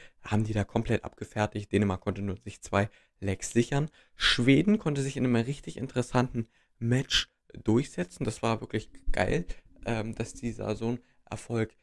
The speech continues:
feiern konnten. Und auch Belgien mit einem richtig krassen Turnierbaum, ne? Könnt ihr dann gleich mal sehen.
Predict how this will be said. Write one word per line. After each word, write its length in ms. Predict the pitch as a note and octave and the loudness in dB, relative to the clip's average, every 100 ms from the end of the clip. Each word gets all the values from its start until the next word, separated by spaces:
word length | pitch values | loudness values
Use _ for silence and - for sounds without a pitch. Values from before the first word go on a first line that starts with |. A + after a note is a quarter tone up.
| _ | _
feiern 560 | _ - A2 G#2+ G#2 G2+ | _ -10 -4 -2 -4 -2
konnten. 560 | G#2+ A2+ A#2+ F3 - - - - - C4+ - | 2 2 0 -8 -8 -14 -10 -10 -8 -6 -2
Und 320 | - B2 - | 2 2 2
auch 240 | - C3+ - - - | 0 0 -2 -12 0
Belgien 480 | F2+ A2 D3 F#3+ F#3+ - - | 4 4 6 4 2 -2 -6
mit 120 | A#2 | -2
einem 120 | A2+ | -2
richtig 440 | A#2 - - D#3+ - | -2 -6 -4 -4 -6
krassen 440 | - C3 - B2+ | -10 -10 -6 -8
Turnierbaum, 520 | - G#2+ A2 - C3 | -6 -2 -2 0 0
ne? 220 | G#2 A2+ - - - | 2 0 -2 -8 -10
Könnt 220 | - A#2 | 0 2
ihr 120 | A#2 | 2
dann 200 | - F#2+ | 0 -4
gleich 200 | G2 G#2+ - | -4 -4 -2
mal 120 | G#2+ | 2
sehen. 240 | G#2 C#3+ | 4 2